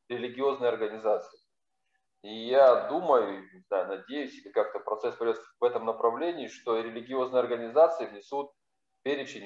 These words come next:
вот этих потенциальных иностранных агентов, да, там, соответственно, под этот закон, чтобы они стали попадать. И в конце концов это всё запретят.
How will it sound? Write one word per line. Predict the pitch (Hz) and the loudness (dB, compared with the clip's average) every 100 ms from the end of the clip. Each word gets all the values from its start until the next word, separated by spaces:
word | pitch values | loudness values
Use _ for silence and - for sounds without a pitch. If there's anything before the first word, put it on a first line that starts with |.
| 98 | -12
вот | |
этих | 110 - | -12 -10
потенциальных | - 110 - 131 131 110 | -10 -6 4 6 6 0
иностранных | 107 101 120 117 113 - | -4 -2 4 4 4 0
агентов, | 107 120 107 - 95 - | -4 -2 -4 -4 -6 0
да, | 123 | 0
там, | 98 87 - _ _ _ _ - | 0 -8 -14 _ _ _ _ -10
соответственно, | 104 123 110 | -6 -4 -2
под | 113 | 2
этот | 117 107 | 2 4
закон, | 117 143 | 2 2
чтобы | - 104 | 0 -2
они | 98 | -6
стали | 95 98 98 | -4 -4 -4
попадать. | 101 107 104 87 - | -4 -2 0 -2 -4
И | 123 170 170 151 _ | -14 -14 -14 -14 _
в | |
конце | 127 - 139 | -4 -2 0
концов | 131 127 151 123 | -2 0 0 0
это | 110 | -4
всё | - 120 | -4 -4
запретят. | 107 117 120 - 98 | -6 -6 -6 0 2